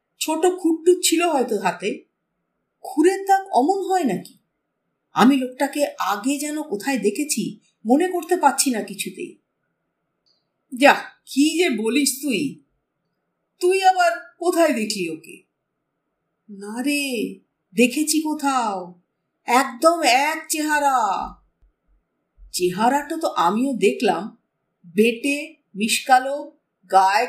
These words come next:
খদ্দরের চাদর ছিল, পায়ে চপ্পল। "দাদা ভাই, মনে পড়েছে,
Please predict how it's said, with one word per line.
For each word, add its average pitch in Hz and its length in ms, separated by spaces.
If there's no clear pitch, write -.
খদ্দরের 202 540
চাদর 196 380
ছিল, 254 320
পায়ে 180 260
চপ্পল। 139 540
"দাদা 339 240
ভাই, 403 340
মনে 359 200
পড়েছে, 403 540